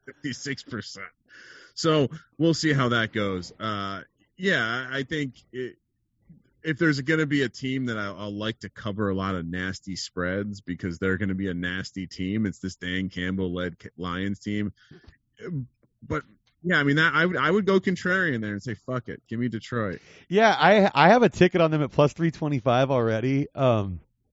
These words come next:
Speaker 1: Tell me
Speaker 2: for
Speaker 1: San Fran can't fuck this up?
Speaker 2: Yeah, exactly. Like, Kyle Shanahan's not gonna fucking figure out a way to fucking fuck that.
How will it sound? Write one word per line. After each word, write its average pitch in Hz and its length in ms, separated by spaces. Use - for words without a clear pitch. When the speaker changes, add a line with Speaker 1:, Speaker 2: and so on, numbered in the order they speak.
Speaker 1:
Tell 143 160
me 143 80
Speaker 2:
for 175 40
Speaker 1:
San 135 200
Fran 135 240
can't 135 240
fuck 135 240
this 135 200
up? 151 260
Speaker 2:
Yeah, 196 380
exactly. 185 560
Like, 165 160
Kyle 208 220
Shanahan's 208 460
not 202 120
gonna 202 160
fucking 202 360
figure 202 220
out 196 120
a - 20
way 202 140
to 185 80
fucking 190 300
fuck 190 200
that. 214 200